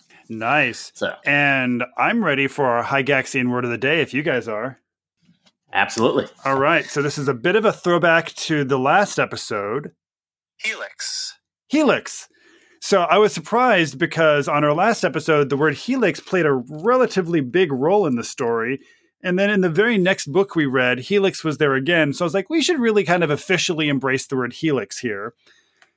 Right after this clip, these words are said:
Speaker 1: So on page nine, it says, "Halfway up the first long helix of the stair, he stopped, turning back his head and asked, 'What make you of that speech the ancient blessed me with before he died?'"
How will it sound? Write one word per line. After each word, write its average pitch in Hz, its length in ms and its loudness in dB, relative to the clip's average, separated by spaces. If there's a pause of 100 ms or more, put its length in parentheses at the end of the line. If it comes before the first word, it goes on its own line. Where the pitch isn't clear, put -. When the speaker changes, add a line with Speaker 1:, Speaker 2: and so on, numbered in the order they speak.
Speaker 1:
So 180 280 2
on 175 200 2
page 240 340 0
nine, 156 440 4
it 135 160 -4
says, 127 380 2 (240)
"Halfway 220 480 0
up 147 300 2
the 156 100 -2
first 170 460 -2
long 151 320 4
helix 202 600 -2
of 160 200 -4
the 175 80 0
stair, 135 560 0
he 120 160 -6
stopped, - 600 -2 (360)
turning 165 320 0
back 156 220 2
his 170 180 -2
head 135 340 0
and 139 200 -4
asked, 127 460 -2 (320)
'What 233 220 0
make 226 280 0
you 247 160 2
of 151 140 2
that 135 180 2
speech - 460 -4
the 139 180 -6
ancient 147 420 -2
blessed 135 320 -2
me 131 140 0
with 120 240 -4
before 120 400 -4
he 117 160 -6
died?'" 104 600 0